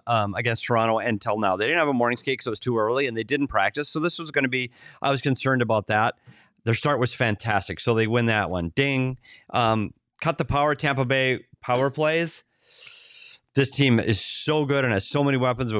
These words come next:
from Stamkos to Kucherov to Hedman. They get two power play goals. And again, it's, it's the Coyotes' ability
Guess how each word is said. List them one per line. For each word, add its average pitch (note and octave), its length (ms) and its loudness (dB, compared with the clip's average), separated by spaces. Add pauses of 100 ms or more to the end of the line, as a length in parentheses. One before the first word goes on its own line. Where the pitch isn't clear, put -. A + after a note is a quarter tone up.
from G#2+ 160 2
Stamkos C3 800 0
to G#2+ 100 -6
Kucherov B2 1040 0
to G#2 100 -4
Hedman. B2 480 0 (680)
They A#2 80 0
get B2 120 0
two B2 120 0
power A2 260 2
play A2+ 220 0
goals. G#2 480 0 (200)
And B2 120 0
again, A#2 340 2
it's, - 300 -2
it's A#2 160 -8
the B2 100 0
Coyotes' A#2 440 0
ability A#2+ 540 2